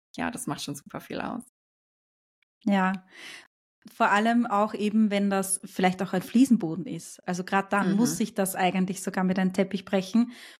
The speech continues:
Speaker 1: Ja.
Speaker 2: <clears throat> Schon alleine wegen der Gemütlichkeit, ähm,
Speaker 1: Mhm.
Speaker 2: aber auch eben, weil grad eine Fliese im Gegensatz zu einem Holzboden ja noch mal weniger porös ist.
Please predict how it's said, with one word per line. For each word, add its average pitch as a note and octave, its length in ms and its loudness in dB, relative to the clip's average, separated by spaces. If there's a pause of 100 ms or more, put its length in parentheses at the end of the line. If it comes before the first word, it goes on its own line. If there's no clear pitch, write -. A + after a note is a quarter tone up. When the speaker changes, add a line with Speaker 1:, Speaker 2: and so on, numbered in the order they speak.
Speaker 1:
Ja. A#3+ 220 -2 (140)
Speaker 2:
<clears throat> C4 180 10
Schon A3 140 2
alleine G#3+ 340 4
wegen A3 160 6
der G3 100 0
Gemütlichkeit, A#3 880 0 (400)
ähm, G#3 280 2
Speaker 1:
Mhm. F#3+ 60 -8
Speaker 2:
aber G#3 380 2
auch A3 120 2
eben, A#3 220 0
weil G3+ 180 0
grad G#3 280 0
eine G3+ 160 -2
Fliese A#3+ 420 -2
im B3+ 80 6
Gegensatz A3+ 440 0
zu A3 80 2
einem G3+ 140 4
Holzboden G#3+ 800 2
ja G3+ 420 2
noch G3+ 300 2
mal G3+ 380 4 (220)
weniger A3 440 4
porös G3+ 500 2
ist. F#3+ 380 -2